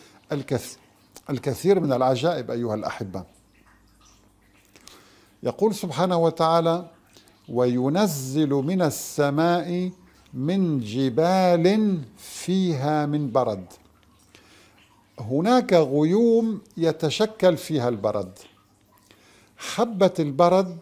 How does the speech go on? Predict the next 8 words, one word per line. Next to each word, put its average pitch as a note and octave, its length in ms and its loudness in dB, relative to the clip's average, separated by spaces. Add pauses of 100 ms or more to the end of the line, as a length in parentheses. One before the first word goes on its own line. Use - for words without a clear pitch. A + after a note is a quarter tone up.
(100)
حتى F3+ 520 0
تتشكل، D#3+ 840 0
يقول D3+ 440 0
العلماء، B2+ 640 0 (680)
إنها D#3 540 2
من C#3+ 220 -2 (180)
أعقد B2 580 -2 (720)
الظواهر C3+ 840 4